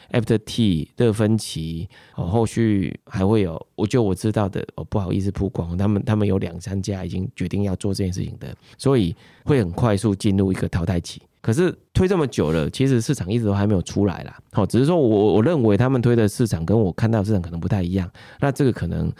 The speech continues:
我认为这个一定会在小额，它应该 focus 的焦点应该是去取代在台湾适合的市场，应该是取代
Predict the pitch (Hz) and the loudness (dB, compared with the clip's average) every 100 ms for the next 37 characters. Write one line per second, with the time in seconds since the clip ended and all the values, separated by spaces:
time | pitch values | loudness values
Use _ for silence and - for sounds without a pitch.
0 | - - - - 113 123 170 107 90 85 | -14 -20 -20 -2 2 4 4 4 4 2
1 | - 123 107 98 - 117 110 120 120 110 | 0 2 2 0 -4 -4 0 4 4 2
2 | - - - - - - 143 139 123 147 | -2 -6 -14 -16 -20 -4 0 2 2 2
3 | 127 127 - 123 117 98 - 107 107 85 | 2 2 2 2 2 2 2 0 0 0
4 | 101 110 104 110 104 101 - 87 - 107 | 2 2 2 2 0 -2 -2 -2 0 0
5 | 143 - 107 117 120 - - 127 87 78 | 0 0 2 4 2 0 0 0 2 0
6 | 90 87 - 110 - 85 110 113 120 110 | 0 -2 -2 -2 -4 -2 0 2 2 0
7 | - 82 113 95 | -2 -2 -2 -2